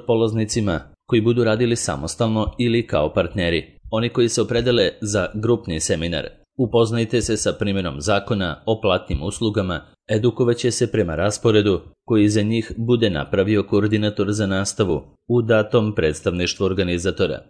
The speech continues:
Pomenuto službeno lice će utvrditi datum kada obuka počinje, kao i termine i učestalost održavanja časova,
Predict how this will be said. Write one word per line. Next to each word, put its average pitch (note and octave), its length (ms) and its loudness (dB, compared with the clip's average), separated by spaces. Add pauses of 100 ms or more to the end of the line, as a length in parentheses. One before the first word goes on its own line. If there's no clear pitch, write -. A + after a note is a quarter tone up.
(160)
Pomenuto F#2 460 -2
službeno F#2 480 -4
lice F2+ 420 0 (380)
će G#2 260 0
utvrditi A#2 680 0
datum E2 500 -4
kada G#2+ 320 0
obuka E2+ 320 0
počinje, F2 500 -2 (240)
kao G#2+ 220 0
i G#2+ 80 0
termine A2 640 0 (320)
i B2 260 0
učestalost A2+ 680 0
održavanja F#2 580 0
časova, F2+ 540 -2